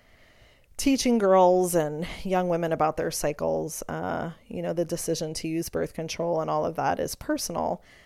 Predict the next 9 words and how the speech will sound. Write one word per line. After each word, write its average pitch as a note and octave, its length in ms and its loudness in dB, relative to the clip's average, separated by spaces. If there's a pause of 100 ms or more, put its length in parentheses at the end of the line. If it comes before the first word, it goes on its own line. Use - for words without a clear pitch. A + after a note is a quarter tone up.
(160)
but E3+ 180 -2
just - 300 -2
in - 80 -8
how D3+ 240 -2
it D3 160 0
alters - 500 -2
this - 180 -6
whole D3+ 160 -4
conversation. - 840 -8